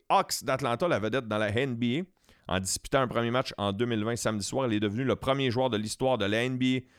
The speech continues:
A à jouer dans quatre décennies différentes. L'attre-, l'athlète, qui a maintenant quarante-deux ans, dispute une vingt-deuxième saison chez les professionnels. Il avait commencé sa carrière en quatre-vingt-dix-huit avec les Raptors de Toronto. Carter avait été laissé de côté vendredi soir à Boston lors du premier match de l'année des Hawks.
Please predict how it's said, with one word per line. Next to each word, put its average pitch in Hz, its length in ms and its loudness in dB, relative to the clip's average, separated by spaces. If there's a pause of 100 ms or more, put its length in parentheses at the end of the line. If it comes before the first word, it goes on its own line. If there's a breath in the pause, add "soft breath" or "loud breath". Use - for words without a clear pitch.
(140 soft breath)
A 85 60 0
à 92 60 2
jouer 120 180 0
dans 110 140 2
quatre 151 480 0
décennies 120 480 -2
différentes. 123 680 -2 (300 soft breath)
L'attre-, 107 500 0
l'athlète, 127 460 0
qui - 80 -4
a 107 60 4
maintenant 113 260 -2
quarante-deux 123 640 0
ans, 127 140 -2
dispute - 500 -6
une 98 140 -2
vingt-deuxième 113 580 -2
saison 104 400 -2 (300 soft breath)
chez - 120 -6
les 90 100 0
professionnels. 107 680 0
Il 98 40 0
avait 90 140 -2
commencé 95 300 -4
sa 87 160 -2
carrière 98 240 -2
en 98 80 -4
quatre-vingt-dix-huit 101 540 -2
avec 87 140 -8
les 87 120 -2
Raptors 98 480 -2
de 80 80 -4
Toronto. 87 500 -6 (420 soft breath)
Carter 98 400 2
avait 87 160 0
été 87 160 -4
laissé 87 220 -4
de - 60 -20
côté 85 260 -4
vendredi 87 340 -4
soir 90 160 -4
à 87 40 -4
Boston 87 320 -6
lors 82 120 -4
du 82 80 -12
premier 80 220 -6
match 78 240 -10
de 82 60 -4
l'année 82 320 -6
des - 220 -6
Hawks. - 420 -10